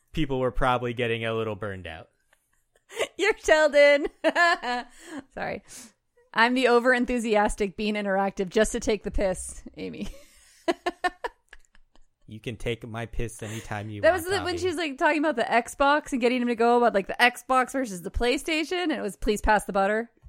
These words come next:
Speaker 2: Do you not remember that scene?
Speaker 1: No, I don't.
Speaker 2: Oh, he was trying to deb-, I,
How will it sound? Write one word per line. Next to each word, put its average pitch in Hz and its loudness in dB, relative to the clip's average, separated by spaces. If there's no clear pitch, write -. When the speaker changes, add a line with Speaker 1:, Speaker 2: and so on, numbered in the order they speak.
Speaker 2:
Do 208 -6
you 202 -2
not 196 2
remember 196 -2
that 202 0
scene? 226 -4
Speaker 1:
No, 202 -4
I 95 -6
don't. 92 -12
Speaker 2:
Oh, 226 6
he 277 2
was 330 -2
trying 311 2
to 339 0
deb-, 269 -6
I, 214 2